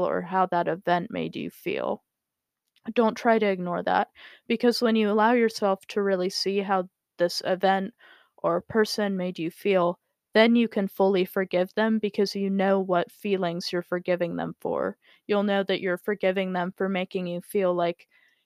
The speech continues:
you weren't worth a lot, even though you are worth a lot. You can forgive them for making you feel betrayed. You can forgive them for maybe, um, triggering, like, a fear of abandonment within you.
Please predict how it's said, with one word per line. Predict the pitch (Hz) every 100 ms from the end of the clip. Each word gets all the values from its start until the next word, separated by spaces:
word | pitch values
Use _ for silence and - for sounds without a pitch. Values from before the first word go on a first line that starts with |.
| _
you | 202 214
weren't | 208 202
worth | 190 185 185
a | 170
lot, | 175 - - -
even | 208 180 175
though | 170 175 180 214
you | 202 208
are | 233 226
worth | 175 -
a | -
lot. | 69 62 - _ _ _ -
You | 208
can | - 196
forgive | - 196 190 196 -
them | 196 190 190 _
for | 185
making | 190 175 - 185
you | 180
feel | 180 196 180
betrayed. | 180 - 196 185 185 196 - _ _
You | 208
can | - 196 190
forgive | 185 - 196 185 180 - -
them | 185 180 180 185
for | - 202 190 190
maybe, | 185 185 202 202 202 202 - - _ _ _
um, | 202 180 185
triggering, | - - 202 208 202 196 196 196 190
like, | 180 180 - - -
a |
fear | 190 202 190
of | 202 196
abandonment | 185 185 226 208 165 - -
within | 95 _ - -
you. | 95 104